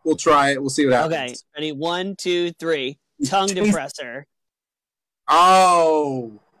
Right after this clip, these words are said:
Speaker 2: What did you say?
Speaker 1: I said tasty.
Speaker 2: Tasty?
Speaker 1: Yeah. <laughs> Yours was good, actually.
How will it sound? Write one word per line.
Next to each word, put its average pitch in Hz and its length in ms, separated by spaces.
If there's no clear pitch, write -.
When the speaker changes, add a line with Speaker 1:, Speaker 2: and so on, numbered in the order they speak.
Speaker 2:
What 170 160
did 180 140
you 233 100
say? 277 340
Speaker 1:
I 156 120
said 147 340
tasty. 127 800
Speaker 2:
Tasty? 294 840
Speaker 1:
Yeah. - 220
<laughs> 466 760
Yours 240 440
was 220 160
good, 233 320
actually. 127 680